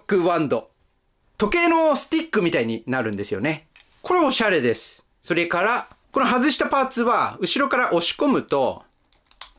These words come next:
これが取れます。で、これを反転させて、再び、このように取り付ける。そしたら、これが持たせる時のグリップパーツですね。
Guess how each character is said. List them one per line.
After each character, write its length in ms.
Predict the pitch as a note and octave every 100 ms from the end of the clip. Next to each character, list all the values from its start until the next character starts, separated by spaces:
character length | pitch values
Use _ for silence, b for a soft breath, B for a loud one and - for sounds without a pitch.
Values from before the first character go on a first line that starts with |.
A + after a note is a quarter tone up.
| _ - - - - - - - - _ _ -
こ 60 |
れ 80 | A3
が 60 | G3+
取 200 | G#3+ A3
れ 60 |
ま 100 | G3+
す。 260 | F#3+ - - _ _ _
で、 100 | A#3+
こ 80 | C#4
れ 60 | C#4
を 80 |
反 300 | B3 B3 B3+
転 380 | B3 B3+ A#3+ A#3
さ 160 | A3+ G#3
せ 160 | G#3+
て、 420 | G#3 A#3 F#3+ G2+ - - _ _ _
再 260 | E3+ D#3+ C#3+
び、 260 | D3+ D#3 - - - _ _ _ _ _ _ _ _ -
こ 100 | F3+
の 60 |
よ 40 | C#3
う 20 |
に 40 |
取 160 | D#3 C#3
り 60 |
付 120 | - C#3
け 60 |
る。 120 | - _ _ _ _ _ _ _ _ _ _ _ _ _
そ 140 | - F#3
し 80 | -
た 80 |
ら、 220 | E3 - - _ _ _ _
こ 80 | -
れ 80 | E4
が 260 | D#4+ - F#3
持 140 | -
た 120 | D4
せ 120 | C#4+
る 80 | A3+
時 180 | - -
の 80 | A2
グ 140 | D3+
リ 100 | G3+
ッ 60 | G#3
プ 100 | G3+
パ 120 | A#3
ー 80 | E3
ツ 140 | -
で 80 | -
す 140 | -
ね。 320 | B2 D#3+ F3